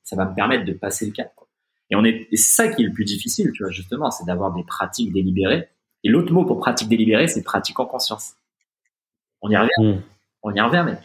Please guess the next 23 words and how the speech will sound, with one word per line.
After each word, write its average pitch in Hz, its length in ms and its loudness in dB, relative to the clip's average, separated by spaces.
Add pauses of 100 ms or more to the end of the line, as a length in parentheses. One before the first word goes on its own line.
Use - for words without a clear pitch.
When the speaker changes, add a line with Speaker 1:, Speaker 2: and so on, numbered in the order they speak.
(220)
Speaker 1:
Tu - 100 -2
y 98 80 -2
reviens 156 220 0
à 131 60 2
ça, - 160 -2
en 139 80 0
fait. - 180 -2
C'est - 160 -8
Speaker 2:
Ouais. 101 280 2 (140)
Speaker 1:
mais 175 120 4
de 185 60 4
la 165 100 2
conscience, 190 420 -4
quoi. - 180 -20 (420)
Une 123 100 2
alimentation 143 560 2
en 131 80 -2
conscience, 196 440 -2
c'est 120 220 0
ça, - 220 0
c'est - 100 -6
une 110 80 0
alimentation 110 480 2